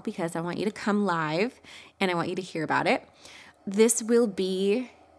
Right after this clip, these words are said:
a literal game changer for you, okay? I promise you, you do not wanna miss this workshop. All right? If you want to end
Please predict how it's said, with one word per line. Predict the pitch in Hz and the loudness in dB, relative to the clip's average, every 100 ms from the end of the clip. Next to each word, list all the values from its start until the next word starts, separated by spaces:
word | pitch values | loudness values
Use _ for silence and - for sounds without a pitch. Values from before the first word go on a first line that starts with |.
| _ - | _ 0
a | 208 | 0
literal | 190 180 180 185 175 | 0 0 0 0 0
game | 147 156 | -4 -4
changer | - 147 147 | -6 -8 -8
for | 143 - | -10 -10
you, | - | -6
okay? | 175 170 165 180 220 - _ _ _ _ _ - _ - | -6 -2 0 0 -4 -14 _ _ _ _ _ -20 _ -12
I | 180 | -12
promise | - 196 170 170 165 147 | -6 2 2 2 -4 -6
you, | 147 165 - | -6 -6 -10
you | 185 196 208 | -6 -2 0
do | 196 | 0
not | 180 175 180 170 - | -2 -2 0 2 0
wanna | 165 156 160 | -2 -2 -2
miss | 160 - | -2 -4
this | 143 - | -8 -6
workshop. | 151 - - - - - _ _ _ _ _ _ _ | -8 -6 -6 -6 -12 -20 _ _ _ _ _ _ _
All | 175 | 2
right? | 165 190 - | 4 4 0
If | 180 165 | -6 -2
you | 208 220 | 0 0
want | 196 180 180 - | 2 2 2 0
to | - 185 170 165 - - - _ - - | -6 -4 -4 -6 -10 -20 -20 _ -10 0
end | 196 202 233 254 269 | 2 4 2 0 -2